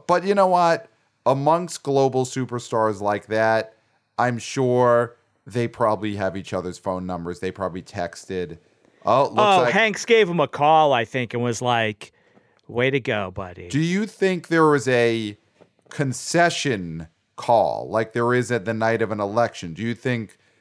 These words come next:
Speaker 1: Sunday night, Monday morning, these final numbers came in and Tom Hanks gave a call to Shah Rukh Khan and said,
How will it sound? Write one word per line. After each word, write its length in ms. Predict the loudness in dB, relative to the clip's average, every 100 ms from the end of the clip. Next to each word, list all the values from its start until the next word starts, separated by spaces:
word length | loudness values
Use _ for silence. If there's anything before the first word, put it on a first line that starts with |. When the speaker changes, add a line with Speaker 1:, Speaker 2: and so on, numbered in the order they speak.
| _
Speaker 1:
Sunday 560 | -16 -2 0 2 0 0
night, 380 | 0 0 0 -2
Monday 300 | -4 -2 -4
morning, 520 | -4 -4 -2 -2 -6
these 200 | -8 -10
final 380 | -2 0 0 -4
numbers 400 | -4 -6 -6 -8
came 320 | -8 -8 -4
in 280 | -4 -4 -6
and 240 | -8 -10
Tom 360 | -6 0 0 0
Hanks 420 | -6 -8 -8 -12
gave 340 | -4 -2 -2
a 80 | -4
call 640 | -6 -4 -2 -2 -4 -8 _ _ _ _
to 100 | -10
Shah 260 | -4 0 2
Rukh 300 | 2 -2 -4
Khan 360 | -2 -2 -4
and 160 | -8 -10
said, 400 | -6 -4 -6